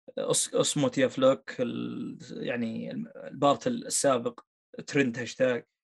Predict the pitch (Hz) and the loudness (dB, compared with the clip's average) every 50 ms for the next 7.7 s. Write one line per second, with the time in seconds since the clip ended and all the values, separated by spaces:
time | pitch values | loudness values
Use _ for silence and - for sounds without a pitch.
0 | _ _ _ - - 127 127 117 - - - 76 78 117 123 123 - - 143 147 | _ _ _ -4 -2 -2 0 0 -2 -4 -4 -4 -4 -4 -4 -6 0 2 4 4
1 | 143 147 151 147 139 - 135 139 135 127 120 127 - - - 123 117 117 117 120 | 6 6 4 4 4 4 4 4 4 4 0 -6 -10 -10 -6 -4 -2 -2 -2 -2
2 | 123 135 143 - - - - - 135 - - 135 127 131 135 139 131 - - _ | -4 -4 -6 -6 -6 2 4 4 4 4 2 2 4 4 4 4 2 0 -8 _
3 | _ _ _ _ _ _ 139 139 123 - - - 165 170 160 151 151 - 151 151 | _ _ _ _ _ _ -2 0 0 2 6 8 8 8 10 8 6 4 4 2
4 | 151 151 151 147 147 143 143 135 135 131 127 127 127 120 117 117 - _ _ _ | 2 0 0 0 0 -2 -2 -2 -2 -2 0 0 0 -2 -2 -4 -8 _ _ _
5 | _ _ _ - 156 156 147 139 143 147 139 123 117 123 120 117 113 110 107 107 | _ _ _ 2 4 4 4 6 6 6 6 6 6 4 4 4 4 2 0 -2
6 | 110 - _ _ _ _ _ - - 131 120 - - - - - - - 156 160 | -4 -8 _ _ _ _ _ -4 -2 -2 -2 -2 -4 -8 -12 -6 4 4 6 6
7 | 160 165 156 143 143 143 - - 175 156 139 117 117 | 6 4 4 4 4 2 2 4 4 6 6 4 2